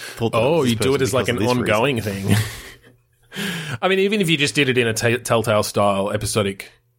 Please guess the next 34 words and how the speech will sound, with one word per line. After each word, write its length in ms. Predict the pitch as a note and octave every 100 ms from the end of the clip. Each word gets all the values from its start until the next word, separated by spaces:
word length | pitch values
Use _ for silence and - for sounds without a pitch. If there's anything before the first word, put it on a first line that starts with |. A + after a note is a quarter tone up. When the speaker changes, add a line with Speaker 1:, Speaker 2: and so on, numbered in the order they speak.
| -
Speaker 2:
you 60 |
know, 80 | A2+
release 360 | G2 G#2 G#2 -
them 120 | G2+
once 100 | G2 F#2+
Speaker 1:
Yeah. 40 |
Speaker 2:
every 120 | G2 F#2+
month 280 | F#2+ F#2+
or 40 | G2+
something, 480 | - D#2+ F#2+ F#2+ - _
or 120 | - G2+
two 160 | A2
months, 340 | G#2 F#2+ - - - - - - - -
um, 440 | A2 G2 F#2 F2+ G2 _ _ _ _ _ _
where 240 | E3 C3
you 140 | A2+ A2
can, 380 | - A2 G#2 G#2
yeah, 140 | A2+
you 100 | F#2+ G2
can 140 | A2
alter 320 | F#2+ G#2 A#2
things 360 | G#2+ G2 F#2+ G2
based 380 | - G2 - -
on, 360 | F#2+ F2+ F2+ - _ _ _ _ _ _ _ _ _ -
on 200 | A#2 G2
people's 300 | G#2+ F#2+ F#2
Speaker 1:
Um, 140 | F2+
the 80 | G2
majority 420 | G#2 G2+ G2+ F2 F2+
of 180 | F2
Speaker 2:
Yeah, 140 | D3+ C#3
Speaker 1:
responses, 640 | A2+ G#2 F#2+ F#2 F#2 G#2
Speaker 2:
yeah. 60 | F#2
Speaker 1:
and, 300 | G2 G2